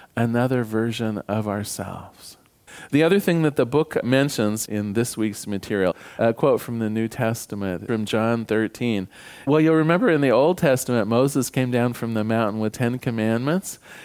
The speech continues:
and, uh, Jesus, as he was getting ready to leave the planet, created an eleventh commandment. And this he left to his disciples and said that they must treat this as another commandment. He says, "A new commandment I give you,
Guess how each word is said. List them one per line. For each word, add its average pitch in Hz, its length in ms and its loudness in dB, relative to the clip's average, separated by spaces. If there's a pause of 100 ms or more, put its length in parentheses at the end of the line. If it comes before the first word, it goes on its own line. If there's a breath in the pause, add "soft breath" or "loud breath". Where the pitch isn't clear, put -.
(120 loud breath)
and, 127 300 4
uh, 120 180 4
Jesus, 139 600 0
as 113 220 2
he 131 80 0
was 127 200 0
getting 120 260 0
ready 113 260 0
to 107 140 -2
leave 110 340 -2
the 104 120 -4
planet, 113 540 -2 (400 loud breath)
created 123 500 2
an 110 180 2
eleventh 117 760 2
commandment. 90 640 -2 (320 loud breath)
And 117 160 0
this 139 340 0
he 131 140 2
left 120 560 2
to 120 200 -2
his 110 280 0
disciples 135 800 0 (320 loud breath)
and 120 220 0
said 123 240 2
that 117 180 0
they 113 180 4
must 120 600 0 (200 loud breath)
treat 139 360 0
this 117 360 0 (220 loud breath)
as 117 240 2
another 110 340 0
commandment. 101 680 -4
He 120 80 2
says, 127 280 2
"A 123 100 2
new 151 260 2
commandment 131 640 2
I 107 120 4
give 110 300 0
you, 95 260 2